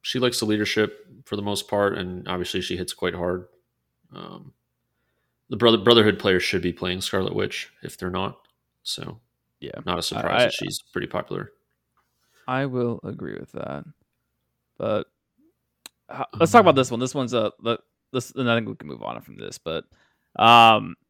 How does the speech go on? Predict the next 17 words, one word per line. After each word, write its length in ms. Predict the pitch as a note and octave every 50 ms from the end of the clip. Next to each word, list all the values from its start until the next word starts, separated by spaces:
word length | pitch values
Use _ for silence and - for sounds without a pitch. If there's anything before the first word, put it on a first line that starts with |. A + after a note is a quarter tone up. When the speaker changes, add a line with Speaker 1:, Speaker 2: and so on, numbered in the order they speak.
| _ - A2
Speaker 2:
Medusa 440 | A#2 A2+ A#2 C#3+ D3+ D#3+ - F#3
being 240 | C#3+ D3+ D3 C#3+ C3
the 60 | A#2+
fifty-one 540 | - - B2 - - G#2 E2+ C2+ D#2 D#2+ D#2
with 120 | B1 - -
only 180 | D#2 F#2+ F#2+
twenty-two 400 | - - F3 - - - - F#2
people 260 | - - F2+ - -
taking 280 | - - - - - B1
Medusa. 640 | B1 A#1 - - - B1 A1+ A1+ B1+ - - - - _ -
Talk 220 | - G#2+ A#2 -
about 180 | D3+ D#3 C3+ C3+
how 160 | - B2+ A#2
the 100 | F2 D2+
mighty 380 | C#2 - F#2 G#2+ A#2 B2 A#2+ B2
have 200 | B2 B2 A2+ -
fallen. 480 | - D#2+ C2+ A#1 G#1+ C2+ C#2 C2 -